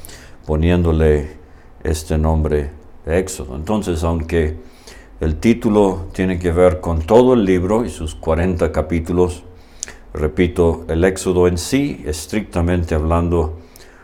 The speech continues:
se refiere al evento cuando Israel sale de Egipto. Es el segundo libro de Moisés,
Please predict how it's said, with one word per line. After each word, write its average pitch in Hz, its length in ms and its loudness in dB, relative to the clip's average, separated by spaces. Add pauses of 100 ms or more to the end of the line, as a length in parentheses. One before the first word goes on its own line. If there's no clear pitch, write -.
se - 220 -2
refiere 82 720 2
al 76 180 0
evento 90 680 2 (520)
cuando 82 760 2
Israel 85 800 2 (540)
sale 90 840 0 (140)
de 73 480 0 (600)
Egipto. 80 600 -2 (2000)
Es 127 200 -2
el 104 460 2
segundo 117 640 4
libro 104 540 2 (380)
de 80 480 2
Moisés, 82 880 0